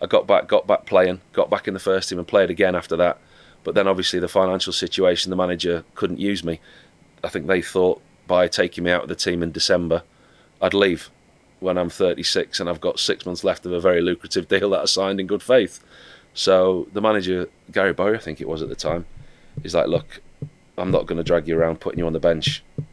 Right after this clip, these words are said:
Um, you know, you, you're not part of the, the first team plans.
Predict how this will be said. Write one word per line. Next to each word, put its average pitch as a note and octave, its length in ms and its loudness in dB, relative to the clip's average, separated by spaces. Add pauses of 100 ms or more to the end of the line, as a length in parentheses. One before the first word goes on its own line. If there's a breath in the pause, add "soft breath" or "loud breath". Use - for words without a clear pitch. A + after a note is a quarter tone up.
(320)
Um, D#2+ 640 -2 (300)
you E2 100 -10
know, D2+ 80 -6
you, D#2 180 -8
you're D#2 220 -4
not E2 180 -2
part D#2 240 2
of D2+ 60 -6
the, D#2 100 -2
the D#2+ 140 -10
first E2 280 -2
team D#2 200 -6
plans. D#2 420 -4